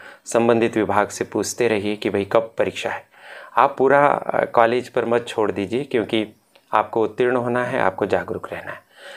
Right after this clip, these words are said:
यह जानकारी अत्यंत महत्वपूर्ण है, इसको अपने अन्य साथियों के सा-, साथ भी साझा करिए, इस पर अमल कीजिए। और इस तरह की कोई और जानकारी आप चाहते हैं तो कृपया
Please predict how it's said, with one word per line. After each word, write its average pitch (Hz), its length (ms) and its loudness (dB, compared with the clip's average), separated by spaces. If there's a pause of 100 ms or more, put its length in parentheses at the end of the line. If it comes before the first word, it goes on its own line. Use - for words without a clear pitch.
(320)
यह 156 120 4
जानकारी 151 460 4
अत्यंत 131 360 0
महत्वपूर्ण 123 500 -2
है, 143 220 -2
इसको 117 300 2
अपने 107 280 4
अन्य 123 340 2
साथियों 107 440 0
के 110 100 -2
सा-, 107 380 0
साथ 107 260 2
भी 107 380 -4 (400)
साझा 107 420 2
करिए, 131 360 -2 (540)
इस 117 160 -2
पर 117 140 2
अमल 110 260 2
कीजिए। 110 400 -4 (380)
और 127 100 4
इस 135 160 0
तरह 156 160 4
की 156 160 -2
कोई 143 180 4
और 127 200 8
जानकारी 117 500 2
आप 113 180 2
चाहते 107 380 -2
हैं 120 260 -2
तो - 120 -4
कृपया 101 460 2